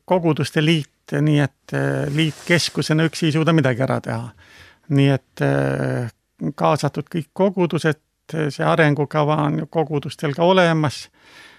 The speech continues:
Eh, sõltub nüüd kogudusest, kas ta on ainult, eh, pastori töölaual või on ta,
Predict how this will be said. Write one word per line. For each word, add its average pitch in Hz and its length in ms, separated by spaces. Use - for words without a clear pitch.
Eh, 147 220
sõltub 156 500
nüüd 156 140
kogudusest, 170 600
kas - 220
ta 143 160
on 147 140
ainult, 160 600
eh, 151 220
pastori 151 1120
töölaual 147 720
või 139 260
on 135 280
ta, 139 340